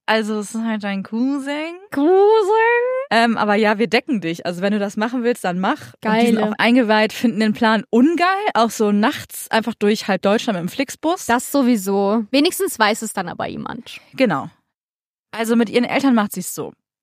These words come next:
Speaker 1: Sie klebt an ihre Zimmertür so einen Zettel und schreibt, "Morgen fallen die ersten beiden Stunden aus.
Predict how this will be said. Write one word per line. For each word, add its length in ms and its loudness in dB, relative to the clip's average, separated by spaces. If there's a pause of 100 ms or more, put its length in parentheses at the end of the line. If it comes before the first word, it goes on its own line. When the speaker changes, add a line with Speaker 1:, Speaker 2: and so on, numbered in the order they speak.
Speaker 1:
Sie 100 -4
klebt 320 0
an 140 2
ihre 340 0
Zimmertür 760 0
so 100 -4
einen 120 -4
Zettel 420 0 (960)
und 160 2
schreibt, 420 -2 (500)
"Morgen 380 2
fallen 340 2
die 80 -4
ersten 340 0
beiden 200 2
Stunden 460 -4 (160)
aus. 520 -4